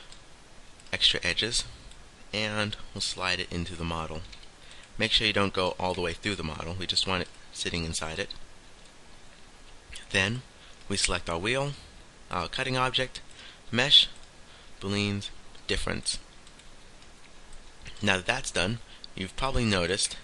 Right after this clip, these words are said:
that the pivot point of this object is no longer in the center of the scene. I mean, is no longer in the center of the object, it's in the center of the scene. To fix that, go to Modify, Center Pivot,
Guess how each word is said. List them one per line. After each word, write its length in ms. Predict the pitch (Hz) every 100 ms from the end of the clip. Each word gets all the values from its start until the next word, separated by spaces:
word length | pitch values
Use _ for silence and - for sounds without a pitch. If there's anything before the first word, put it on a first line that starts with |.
| -
that 300 | 92 95 -
the 60 | -
pivot 260 | 156 135
point 360 | - 107 107 -
of 100 | 90
this 180 | 104 104
object 400 | 101 - 98 82
is 120 | 87
no 160 | 98
longer 440 | 127 120 110 104 101
in 120 | 101
the 60 | 92
center 280 | - 95 92
of 100 | 87
the 60 |
scene. 340 | - 98 82 95 - - - -
I 80 |
mean, 220 | 92 85 87 -
is 120 | 92
no 100 | 110
longer 300 | 113 104 98
in 40 |
the 80 | 90
center 200 | - 92
of 80 | 85
the 80 | 95
object, 480 | 120 104 90 - -
it's 140 | -
in 80 | 95
the 80 | 90
center 260 | 92 87
of 100 | 80
the 80 | 80
scene. 360 | - 113 85 - - - -
To 120 | -
fix 220 | - - -
that, 240 | 123 127 -
go 100 | -
to 60 | 85
Modify, 540 | 95 127 - 127 123 123 - - - -
Center 240 | - 87
Pivot, 440 | - 143 117 -